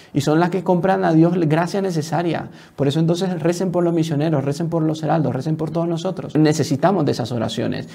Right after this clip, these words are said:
Y también, a modo de Santa Teresita, ustedes también pueden ser patronos de los misioneros. Y también ser misioneros en su familia, en su casa, en su trabajo, en donde sea.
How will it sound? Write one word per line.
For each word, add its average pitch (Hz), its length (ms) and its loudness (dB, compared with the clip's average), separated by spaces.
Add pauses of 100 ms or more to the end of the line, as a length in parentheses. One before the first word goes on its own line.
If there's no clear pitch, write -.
(120)
Y 175 140 2
también, 180 500 6
a 160 80 2
modo 160 140 4
de 185 60 2
Santa 190 200 -2
Teresita, 196 480 0
ustedes 151 240 0
también 196 240 -2
pueden 196 160 0
ser 196 160 -4
patronos 170 400 0
de 208 60 0
los 208 80 -2
misioneros. 160 680 -4 (400)
Y 180 120 2
también 180 420 6
ser 208 140 0
misioneros 214 420 0
en 220 140 -2
su 208 100 0
familia, 156 600 -2 (240)
en 143 160 2
su 139 120 -4
casa, 170 480 0
en 139 100 0
su 131 120 -6
trabajo, 135 420 2
en 135 80 2
donde 131 300 2
sea. 170 320 -2